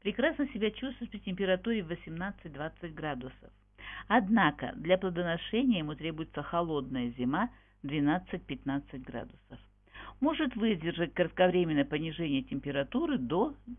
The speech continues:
четырех градусов. В жаркие месяцы нужен обильный полив. При холодной зимовке поливать надо умеренно. Нуждается в регулярном увлажнении листвы. Для подкормки используется комплексное удобрение для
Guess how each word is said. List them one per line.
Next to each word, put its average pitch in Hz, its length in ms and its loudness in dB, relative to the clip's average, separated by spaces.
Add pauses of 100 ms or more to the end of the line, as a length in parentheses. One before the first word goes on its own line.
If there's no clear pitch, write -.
четырех 170 460 -4
градусов. 131 640 -6 (1000)
В - 40 -12
жаркие 170 400 2
месяцы 190 540 0
нужен 156 300 -2
обильный 180 480 0
полив. 151 460 -2 (640)
При 190 120 -2
холодной 180 600 2
зимовке 240 720 0
поливать 151 540 0
надо 196 480 -4
умеренно. 131 720 -2 (640)
Нуждается 160 500 0
в 139 40 -4
регулярном 170 600 0
увлажнении 151 640 -6
листвы. 139 560 -10 (1000)
Для 185 260 4
подкормки 180 760 4
используется 156 600 2
комплексное 190 600 0
удобрение 165 680 2
для 160 400 0